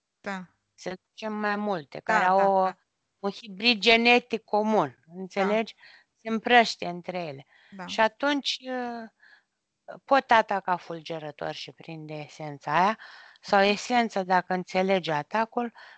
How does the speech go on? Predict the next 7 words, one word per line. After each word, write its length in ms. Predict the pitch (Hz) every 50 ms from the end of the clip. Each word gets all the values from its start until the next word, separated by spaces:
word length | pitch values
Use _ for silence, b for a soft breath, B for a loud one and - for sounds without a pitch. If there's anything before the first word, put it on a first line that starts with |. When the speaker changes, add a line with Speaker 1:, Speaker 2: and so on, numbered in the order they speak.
| B B _ -
Speaker 2:
poate 340 | - 233 233 233 - 233 220
p-, 240 | - _ - 190 _ _ _
pleca 420 | - 226 220 226 226 - 247 233
și 200 | 220 - - 220
fugi, 440 | 196 - - 220 220 - - 254 247
dar 260 | 214 240 233 233 233
dacă 420 | 214 208 233 226 214 - 226 220